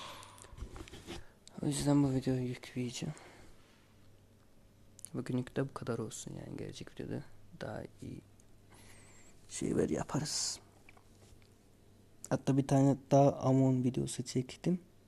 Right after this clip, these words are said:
Bu maçtan daha önce. Takım bayağı kötü geldi. Fitledi. Ben iyi oynadım da on ikiye mi, on üçe mi falan gidiyordu.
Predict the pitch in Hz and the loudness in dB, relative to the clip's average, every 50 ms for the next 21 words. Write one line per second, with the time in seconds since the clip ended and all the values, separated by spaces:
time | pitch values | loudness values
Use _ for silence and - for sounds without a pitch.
0 | - - - 127 120 135 - - - - _ - 123 123 123 - - - 139 135 | -12 -4 0 0 0 0 -2 -6 -10 -16 _ 0 0 0 0 -2 -4 -2 0 0
1 | 131 127 123 123 123 127 120 113 113 - - 117 127 - - - - - - - | 2 2 2 0 0 0 -2 -2 -2 -2 -4 -6 -6 -8 -14 -20 -20 -20 -20 -20
2 | - - - - - - - - - - - - - - - - - - - - | -20 -20 -20 -20 -20 -20 -20 -20 -20 -20 -20 -20 -20 -20 -20 -20 -20 -20 -12 -6
3 | - 135 131 - 143 143 139 139 139 135 135 135 135 - - 139 139 - - - | -4 -4 0 2 4 6 6 8 8 8 8 6 4 2 0 0 0 0 0 2
4 | 151 139 135 131 135 139 147 147 - - - - - - - - 143 143 - - | 2 4 4 2 2 0 -2 -2 -4 -8 -20 -20 -20 -6 0 0 0 0 0 0
5 | 139 131 131 139 143 143 - - - - - - - - - 135 131 131 143 143 | 0 0 0 0 -2 -4 -6 -10 -20 -20 -20 -20 -18 -4 0 2 4 4 6 6
6 | 147 147 147 143 143 147 147 147 165 160 147 123 117 107 - - - _ _ - | 6 8 8 6 6 6 4 2 2 0 -2 -2 -2 -4 -8 -10 -14 _ _ -20
7 | - - - - _ _ _ - - - - - - - - - - - 127 127 | -20 -20 -20 -20 _ _ _ -20 -20 -20 -20 -20 -20 -20 -20 -10 -4 -2 0 2
8 | 127 123 - - - 131 131 131 127 123 - - 120 117 113 - - - 117 120 | 2 0 -2 -4 -4 -2 -2 -2 -2 -4 -4 -4 -4 -4 -4 -6 -6 -6 -6 -6
9 | 123 - - 113 120 120 120 120 - - - - - - - | -6 -6 -6 -6 -4 -4 -4 -6 -6 -8 -10 -12 -12 -12 -16